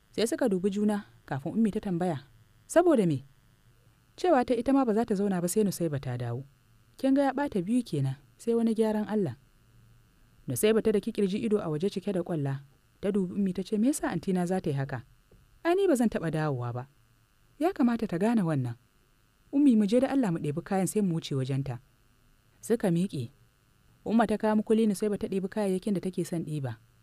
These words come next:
Abubuwan da ke firij kuma duk ta kwaso ta kawo Umma.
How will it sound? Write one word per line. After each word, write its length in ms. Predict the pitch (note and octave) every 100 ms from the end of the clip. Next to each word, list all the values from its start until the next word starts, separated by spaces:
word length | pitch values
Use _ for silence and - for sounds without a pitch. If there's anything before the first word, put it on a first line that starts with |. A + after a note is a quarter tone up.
| _ _ _ -
Abubuwan 400 | D#3+ G3+ G#3 F#3+
da 80 | D3+
ke 160 | D3+
firij 240 | - G3+ -
kuma 180 | F#3+ F#3
duk 80 | G3+
ta 60 | F#3+
kwaso 300 | G3+ F#3+ G3
ta 80 | F#3+
kawo 320 | - G3 E3 C#3
Umma. 300 | C#3+ B2+